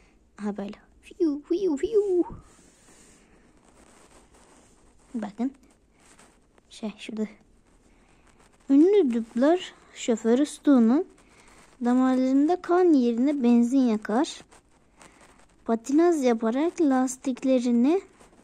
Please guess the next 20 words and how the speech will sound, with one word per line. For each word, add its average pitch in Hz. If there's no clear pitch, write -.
ya-, 247
yakmadan 262
sa-, 226
savaşa 240
ka-, 233
ka-, 220
katılmaz. 233
Hmm. 196
On 240
bin 226
kupada 208
açılıyor. 185
On 208
bin 196
kupa -
oluşunca 208
açılır. 165
Burada -
yazıyor -
zaten. -